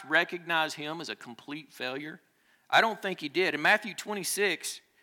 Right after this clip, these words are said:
verses sixty-nine through seventy-five, it says, "Now Peter sat without in the palace, and a damsel came unto him, saying, Thou also was with Jesus of Galilee. But he denied before them all, saying, I know not what thou sayest.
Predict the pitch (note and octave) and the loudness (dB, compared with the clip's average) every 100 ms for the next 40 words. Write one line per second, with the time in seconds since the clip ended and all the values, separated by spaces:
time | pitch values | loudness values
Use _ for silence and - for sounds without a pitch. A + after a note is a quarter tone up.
0 | _ _ _ E3+ E3 D3 F#3+ F#3 F3+ F3+ | _ _ _ -2 -2 0 -2 -2 2 6
1 | F3 E3+ E3 - F3 F3 D3 E3 F#3 G3 | 6 4 -2 0 0 0 2 8 10 8
2 | D#3 - D#3 D3 - - E3+ F#3+ F#3+ B3 | 4 -4 -2 -4 -10 0 6 6 6 2
3 | A#3+ F3+ A3+ B3+ F#3 F3 F#3 A3+ G3 E3 | 2 4 8 8 6 4 10 12 10 8
4 | D#3 - F3 F#3+ D#3 C3 - D3+ D3+ D3 | 0 4 8 8 6 -2 -2 0 2 6
5 | F#3+ A#3+ E3+ - G3 B3 F#3+ D3 D3 C#3+ | 6 6 0 0 0 0 -2 -2 -2 -2
6 | - F#3 F#3 D3 C#3 F3+ A3+ F3+ F3+ F3 | 0 2 2 2 8 8 8 2 0 4
7 | A3 A3 D3 C#3 C3 C3+ - C#3+ C3 - | 4 2 -2 -2 -2 -6 -8 -10 -10 -10
8 | G3+ G3 A2+ - A#2 A#2 B2 B2 G2+ G2+ | -10 -8 -8 -10 -8 -4 -2 -2 -6 -10
9 | G2 - - - - - F#3+ G3 F#3 F3+ | -12 -16 -20 -20 -12 -2 0 2 4 8
10 | G#3+ G3+ E3+ E3 F3+ E3+ D#3+ E3 E3+ C#3 | 10 8 6 -2 0 0 2 4 6 4
11 | - F3 E3 C3+ B2 D#3+ E3 E3+ G#3 F3+ | 2 2 2 2 4 4 6 6 4 6
12 | F#3 F#3 C#3+ C#3 D3+ C#3+ C#3 - D#3 D#3+ | 8 8 6 2 0 2 2 2 0 2
13 | A2 F#2+ - | 0 -2 -10